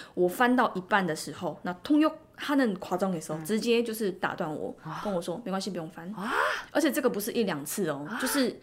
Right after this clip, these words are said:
Speaker 1: 那个整个过程当中，他就是一直这样子打断我的话。然后我就会觉得，那심지어 옆에서 테이킹도 하고, 노트도 하고, 외우기도 하고, 열심히, 엄청 열심히 했는데, 하다가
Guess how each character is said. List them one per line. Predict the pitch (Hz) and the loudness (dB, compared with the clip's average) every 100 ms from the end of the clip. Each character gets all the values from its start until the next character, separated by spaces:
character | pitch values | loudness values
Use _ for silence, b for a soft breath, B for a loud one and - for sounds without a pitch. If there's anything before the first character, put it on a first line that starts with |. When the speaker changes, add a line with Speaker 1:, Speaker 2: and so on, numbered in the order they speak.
| B - | B 4
Speaker 1:
那 | 285 | 6
个 | 220 196 | 6 4
整 | 196 175 | 2 -2
个 | 165 | -2
过 | 185 233 | 4 4
程 | 202 165 | 4 0
当 | 185 190 | -2 0
中， | 202 | -2
他 | 220 | -2
就 | 233 | -4
是 | 233 226 | -6 -2
一 | 214 | 0
直 | 180 | 0
这 | 175 | 0
样 | 180 | -4
子 | 175 | -4
打 | 160 - | -8 -6
断 | 180 151 | -6 -6
我 | - | -8
的 | 185 | -12
话。 | - 131 - B B B B | -8 -8 -10 B B B B
然 | 233 | 2
后 | 285 | 6
我 | 330 196 | 6 6
就 | 285 | 4
会 | 311 | 2
觉 | 277 185 | 2 -2
得， | 185 170 - B B B | 0 -2 -2 B B B
那 | 233 | -2
심 | 233 349 | 0 2
지 | 339 | 2
어 | 277 | 2
옆 | |
에 | 214 | 0
서 | 220 196 - | -2 -2 -6
테 | 302 330 | -2 -2
이 | |
킹 | 330 269 | 2 2
도 | 247 233 | 2 0
하 | |
고, | 233 220 | -2 0
노 | 180 175 | 0 -2
트 | - 277 | -4 -2
도 | 233 | 0
하 | 220 208 | 0 0
고, | 208 | 0
외 | 180 185 | 2 2
우 | 240 | 2
기 | 233 | 0
도 | 190 | -4
하 | 202 214 | -4 -4
고, | 190 180 | -2 0
열 | 170 208 | 4 4
심 | 240 269 | 4 0
히, | |
엄 | 220 269 | 2 2
청 | 339 | 2
열 | 208 | 0
심 | 226 | 0
히 | 226 | 0
했 | 240 | 0
는 | 233 | 0
데, | 277 339 B B B B B B | -2 -6 B B B B B B
하 | 311 | -2
다 | 294 | -2
가 | 294 | 0